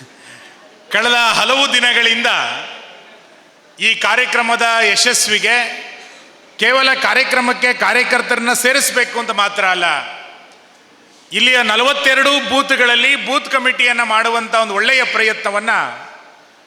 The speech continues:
ಅವರ ಇಡೀ ತಂಡ, ನಾನು ಎಲ್ಲರ ಹೆಸರನ್ನು ಉಲ್ಲೇಖ ಮಾಡ್ಲಿಕ್ಕೆ ಹೋಗೋದಿಲ್ಲ, ಅವರು ಪ್ರಧಾನ ಕಾರ್ಯದರ್ಶಿಗಳು, ವಿಶೇಷವಾಗಿ ದಿವ್ಯಾಗಿರಿ ಚಮೀನ್ ಅವರು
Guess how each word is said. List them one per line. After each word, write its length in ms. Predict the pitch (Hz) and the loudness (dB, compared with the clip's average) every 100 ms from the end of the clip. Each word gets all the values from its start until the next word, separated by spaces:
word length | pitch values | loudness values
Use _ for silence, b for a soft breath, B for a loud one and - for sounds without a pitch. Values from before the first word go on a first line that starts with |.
| _ - | _ 0
ಅವರ 160 | 233 | 2
ಇಡೀ 340 | 226 220 285 294 | 4 4 2 2
ತಂಡ, 280 | 220 226 220 170 - - | 0 0 -2 -2 -8 -8
ನಾನು 180 | 165 196 | -2 0
ಎಲ್ಲರ 260 | 190 226 240 | 2 2 2
ಹೆಸರನ್ನು 400 | 220 226 233 226 | 2 0 -2 -2
ಉಲ್ಲೇಖ 280 | 208 220 214 | 0 0 0
ಮಾಡ್ಲಿಕ್ಕೆ 380 | 202 208 175 | 0 -2 -2
ಹೋಗೋದಿಲ್ಲ, 340 | 196 196 185 165 139 - - - - - - - - - | -2 -2 0 0 -2 -6 -16 -20 -20 -20 -20 -20 -20 -4
ಅವರು 420 | 190 233 254 254 | 0 4 4 2
ಪ್ರಧಾನ 360 | 220 208 220 233 | 2 0 0 0
ಕಾರ್ಯದರ್ಶಿಗಳು, 920 | 226 220 214 208 208 208 226 240 240 | 0 0 0 0 0 2 2 4 4
ವಿಶೇಷವಾಗಿ 880 | 214 190 226 214 214 208 190 214 190 | 2 0 0 2 0 0 0 -2 0
ದಿವ್ಯಾಗಿರಿ 460 | 208 220 202 208 | 0 0 0 -2
ಚಮೀನ್ 320 | 208 190 202 196 | -2 -6 -4 -4
ಅವರು 520 | 196 226 208 - | -2 -2 -4 -10